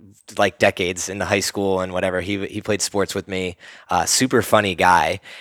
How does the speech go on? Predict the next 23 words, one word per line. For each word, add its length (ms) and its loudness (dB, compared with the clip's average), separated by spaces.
And 680 4
we 200 2
go 120 8
to 80 6
these 200 2
bars, 400 6
and, 60 -6
like, 160 -6
people 160 -6
would 100 -2
ask, 320 2
like, 260 -6
"What 100 -4
do 60 -6
you 80 -2
do?" 400 -2
Blah, 140 2
blah, 100 4
blah. 280 8
And 120 -4
we're 100 -4
just 200 -4
like, 240 0